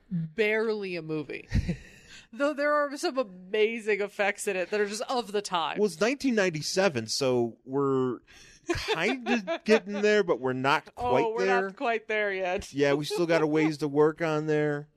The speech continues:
Speaker 2: I actually thought that movie was much later or mu-, much older than it was. I thought it was, like, ninety-three, ninety-two.
Speaker 1: Yeah,
Speaker 2: But
Speaker 1: no.
Speaker 2: as it turns out, no, nineteen ninety-seven is the first Wishmaster.
Speaker 1: Oof.
Speaker 2: And, uh, th-, it definitely shows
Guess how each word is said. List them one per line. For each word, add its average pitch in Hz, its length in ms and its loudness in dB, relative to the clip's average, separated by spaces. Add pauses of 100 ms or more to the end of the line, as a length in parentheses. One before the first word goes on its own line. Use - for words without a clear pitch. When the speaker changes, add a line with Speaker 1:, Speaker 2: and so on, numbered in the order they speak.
(440)
Speaker 2:
I 185 140 2
actually 185 280 0
thought 156 200 2
that 139 140 2
movie 131 160 0
was 113 140 0
much 120 280 0
later 113 540 2
or 101 180 0
mu-, 110 240 -2
much 117 180 0
older 110 300 0
than 98 160 -2
it 90 180 0
was. 139 300 0
I 113 60 0
thought 123 100 -2
it 104 40 2
was, 104 80 0
like, 87 100 -4
ninety-three, 95 600 -2
ninety-two. 92 680 0
Speaker 1:
Yeah, 175 240 -4
Speaker 2:
But 90 140 2
Speaker 1:
no. - 40 -6
Speaker 2:
as 98 180 -2
it 92 60 -10
turns 104 220 -4
out, 110 160 0
no, 107 160 -2
nineteen 107 400 -4
ninety-seven 127 540 0
is 90 100 -4
the 87 80 -6
first 101 300 -2
Wishmaster. 80 680 -2
Speaker 1:
Oof. 233 480 -2
Speaker 2:
And, 92 360 -2
uh, 87 240 0
th-, 98 180 -2
it 104 160 -2
definitely 110 440 -2
shows 90 640 -2